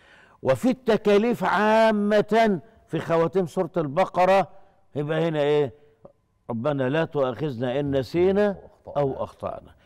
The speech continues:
Speaker 1: ولا يكلف الله نفسا
Speaker 2: إلا
Speaker 1: إلا وسعها، لا ما كسبت وعليها ما اكتسبت. شوف الانتقاء، يعني ما لم يأتي كده. فالمقصد الأساس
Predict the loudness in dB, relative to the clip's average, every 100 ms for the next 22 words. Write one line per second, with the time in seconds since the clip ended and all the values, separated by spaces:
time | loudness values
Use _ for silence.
0 | _ -2 0 0 -4 -4 2 4 4 2
1 | 0 -2 -4 -4 -2 -2 -2 -2 -4 -4
2 | -4 -6 -16 -6 -2 0 0 -2 -6 -10
3 | -8 -2 0 2 0 -4 -6 -4 -2 -2
4 | -4 _ -8 -2 0 2 0 -2 -6 -12
5 | -12 -16 -16 -12 -6 -6 -6 -8 -2 2
6 | 2 -2 -12 -20 -10 -6 -6 -4 -6 -6
7 | -4 -2 0 -2 -4 -8 -4 0 0 -2
8 | _ _ _ -8 -6 -4 -6 -4 -4 -2
9 | -2 -2 -4 -4 -4 _ _ _ _ _
10 | -14 -12 -8 -8 -2 2 4 4 0 -16
11 | -20